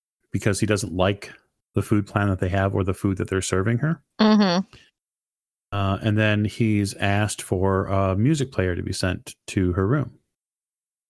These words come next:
Speaker 2: I'll look for the music player.
Speaker 1: Yeah, it's in the corner. It's over there. Uh, so opposite the painting, there's a small,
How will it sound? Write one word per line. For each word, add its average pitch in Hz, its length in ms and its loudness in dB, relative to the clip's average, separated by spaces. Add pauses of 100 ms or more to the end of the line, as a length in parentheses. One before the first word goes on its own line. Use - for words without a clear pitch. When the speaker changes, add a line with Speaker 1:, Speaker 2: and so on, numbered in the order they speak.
(560)
Speaker 2:
I'll 170 180 0
look 165 280 -4
for 175 180 0
the 156 100 -4
music 165 440 -4
player. 175 420 0 (920)
Speaker 1:
Yeah, 143 220 0
it's 156 220 -2
in 180 80 0
the 190 80 -2
corner. 120 400 -2
It's - 100 -12
over 127 180 2
there. 113 280 0 (720)
Uh, 95 240 -2
so 95 300 0
opposite 107 440 0
the 107 80 -4
painting, 104 380 2
there's 95 320 2
a 92 100 2
small, 117 840 0